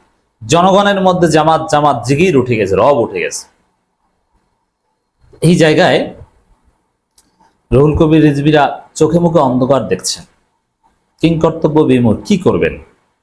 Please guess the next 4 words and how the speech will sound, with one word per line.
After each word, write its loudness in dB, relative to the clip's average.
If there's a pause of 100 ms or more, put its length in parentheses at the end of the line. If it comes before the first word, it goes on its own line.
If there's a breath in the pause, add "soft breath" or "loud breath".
(1160)
এইটাকেই, 4 (560)
এই 2 (140)
জনতার 2
যে 2